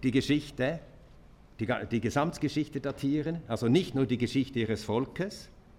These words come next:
die datieren sie seit dem Auszug aus Ägypten, das hörten wir ja gestern, sondern die Gesamtgeschichte mit der Erschaffung der Welt.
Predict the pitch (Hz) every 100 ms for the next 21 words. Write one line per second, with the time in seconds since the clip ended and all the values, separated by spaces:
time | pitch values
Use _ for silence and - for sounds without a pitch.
0 | - - - - 127 131 127 123 117 110
1 | 117 110 107 104 104 98 104 - 101 98
2 | 90 87 139 - 185 196 - - - -
3 | - - - - 101 110 104 104 95 92
4 | 87 80 117 - - 165 185 - - -
5 | - - 117 113 107 110 101 - - -
6 | - - 113 135 160 - 156 165 170 -
7 | 175 196 214 - - - - - - -
8 | - - - - - - - - - -
9 | 113 - 110 101 85 - 107 165 226 277